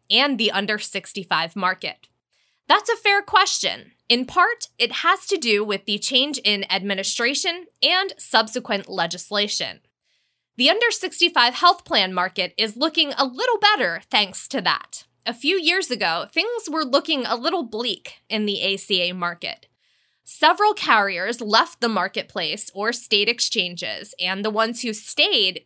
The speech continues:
cut commissions for agents and brokers selling these plans. But a lot has changed since then.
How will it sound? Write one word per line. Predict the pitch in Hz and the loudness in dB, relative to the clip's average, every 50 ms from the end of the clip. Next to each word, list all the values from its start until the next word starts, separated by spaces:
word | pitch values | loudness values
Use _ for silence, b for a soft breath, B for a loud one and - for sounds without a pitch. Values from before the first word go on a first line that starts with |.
| _ - | _ -8
cut | - - 370 381 381 - | -2 2 2 2 0 -2
commissions | - 359 339 226 196 208 - 247 208 208 214 - | -10 -6 -2 -2 -2 0 -2 -2 -2 -4 -4 -4
for | - 214 202 - - | -4 -4 -4 -2 0
agents | 190 208 233 226 254 247 247 226 - | 0 0 0 0 -2 -4 -2 -2 -2
and | 185 190 202 202 | -2 -2 -4 -2
brokers | 175 190 180 185 180 - 170 175 - | -2 -4 -4 -4 -6 -8 -8 -2 -2
selling | - - - 233 254 247 208 170 175 180 196 196 | 0 4 4 4 4 4 0 -4 -6 -8 -12 -8
these | 190 196 190 185 - | -6 -6 -4 -4 -6
plans. | - - 233 214 185 - - - _ - - - - - _ _ _ _ _ _ _ _ _ _ - | -6 -4 -2 -2 -2 -2 -6 -12 _ -6 -4 -4 -4 -6 _ _ _ _ _ _ _ _ _ _ 0
But | - 254 277 | 2 4 4
a | |
lot | 269 247 254 269 359 392 - | 4 6 6 4 4 4 2
has | - 370 - - | -2 -4 -2 -2
changed | - - 339 285 214 175 165 - - - - - | -2 0 0 0 0 0 -2 -6 -10 -10 -8 -6
since | - - - 226 208 196 - | -6 -4 -2 -2 -4 -4 -4
then. | - 180 135 101 110 101 - | -4 -4 -4 -4 -8 -14 -20